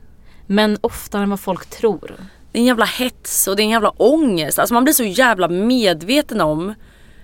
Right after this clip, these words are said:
Speaker 2: eh, sina vinklar och hela den här grejen.
Speaker 1: Ja.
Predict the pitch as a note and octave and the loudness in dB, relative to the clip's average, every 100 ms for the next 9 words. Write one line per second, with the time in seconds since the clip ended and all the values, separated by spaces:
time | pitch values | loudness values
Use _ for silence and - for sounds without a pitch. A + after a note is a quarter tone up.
0 | - - - D#3+ D#3 D3+ D3+ - G#3+ G3+ | -20 -6 0 2 4 2 0 -2 0 0
1 | G3 F3+ C#3+ D3+ D3 A3+ A3+ G3 E3 D#3 | 0 -4 -4 -2 -2 -2 -4 0 0 0
2 | D3 C#3 C3+ F#3 B3+ - - - - G3 | -2 -4 -4 -8 -10 -16 -20 -20 -6 -2
3 | F3+ F3+ | 0 -2